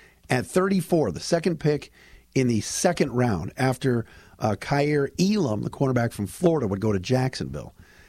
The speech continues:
that would be pretty sweet. Uh, Kenneth Walker in this mock draft is going into the Texans with the fifth pick in the second round.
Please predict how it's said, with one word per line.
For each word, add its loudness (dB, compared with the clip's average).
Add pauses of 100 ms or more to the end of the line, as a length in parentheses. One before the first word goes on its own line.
(160)
that 2
would 0
be 2
pretty -2
sweet. -6 (1900)
Uh, 0
Kenneth 0
Walker 2
in 2
this -2
mock 0
draft 0
is -6
going 0
into -6
the -2
Texans -2
with -6
the -6
fifth -2
pick -4
in -10
the -10
second -10
round. -12